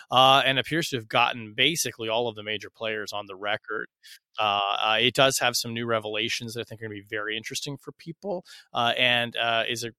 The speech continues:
gonna be a good companion to a lot of the, uh, the journalism and the history so far on Russian election interference. So check it out. Go on Amazon. Get it. Rigged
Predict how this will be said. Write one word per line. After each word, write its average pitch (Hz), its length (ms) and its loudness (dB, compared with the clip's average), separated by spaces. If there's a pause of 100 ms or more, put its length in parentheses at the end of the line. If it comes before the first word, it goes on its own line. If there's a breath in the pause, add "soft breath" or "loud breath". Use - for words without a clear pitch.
gonna 120 80 -8
be 113 100 -2
a 107 60 -4
good 123 180 -4
companion 107 760 -6
to 110 200 -8
a 101 40 -6
lot 101 280 -4
of 101 160 -10
the, 95 300 -10 (400 soft breath)
uh, 104 100 -4
the 101 120 -8
journalism 104 480 -8
and 98 60 -18
the 95 40 -20
history 98 320 -8
so 101 180 -4
far 101 320 -8
on 98 80 -12
Russian 101 300 -10
election 101 320 -12
interference. 101 480 -10
So 120 280 0 (360 soft breath)
check - 260 -4
it 139 80 -2
out. 135 240 0
Go 117 120 -6
on 110 120 -2
Amazon. 117 560 -4 (140)
Get 110 160 -4
it. 120 240 -6
Rigged 117 500 0